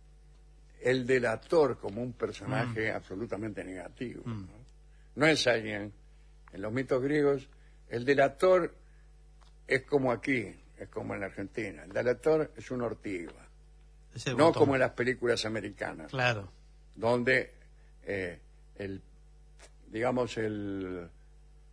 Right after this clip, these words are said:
Speaker 1: el periodista que se hace amigo de los chorros para luego delatarlo, s-,
Speaker 2: Sí.
Speaker 1: es un héroe.
Speaker 2: Sí.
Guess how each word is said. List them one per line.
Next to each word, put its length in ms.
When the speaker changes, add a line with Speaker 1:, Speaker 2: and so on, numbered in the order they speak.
Speaker 1:
el 200
periodista 760
que 120
se 160
hace 180
amigo 300
de 80
los 200
chorros 400
para 260
luego 300
delatarlo, 840
s-, 300
Speaker 2:
Sí. 220
Speaker 1:
es 200
un 160
héroe. 480
Speaker 2:
Sí. 200